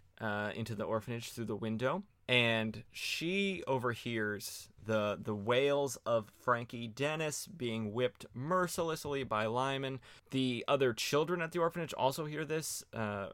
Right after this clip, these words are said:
waking them up from their sleep. And Lois, you know, busts into the attic and says, "Stop it." Lyman is angry. He pushes her out of the way and locks her in the attic with Frankie and says, "You'll never print that story.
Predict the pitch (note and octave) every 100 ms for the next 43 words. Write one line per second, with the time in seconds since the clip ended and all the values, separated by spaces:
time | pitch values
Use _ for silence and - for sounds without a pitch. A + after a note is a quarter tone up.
0 | - - - A#2 A#2 B2+ A2+ G#2 G#2+ -
1 | G#2 G2+ F#2+ - - G#2 A#2+ - - _
2 | - A2 A2 G#2+ A#2 B2 A#2 - - -
3 | - A#2 G#2 G2 C#3 B2+ - C#3+ B2+ A#2
4 | G#2 A2+ A#2 - G#2+ - G#2 G2+ F#2+ -
5 | - E3 D#3 D#3 - - _ - - -
6 | B2 B2 C3 B2+ - A#2+ A2+ G#2+ G#2+ -
7 | _ _ A#2+ C3 C#3 D3 C#3 A#2 - -
8 | C#3+ C3+ C#3 B2+ B2 A#2+ A#2+ A#2 A#2 A2+
9 | _ - A2+ A2 A2 A2 A#2 - - A#2+
10 | D2 A2+ F2+ G#2+ G#2 - G#2 - - -
11 | C#3+ E3 E3 - - - - A2+ - A#2
12 | G#2+ A2+ A#2 B2+ C3+ A2+ A2+ A2+ F2+ -
13 | G2+ G#2+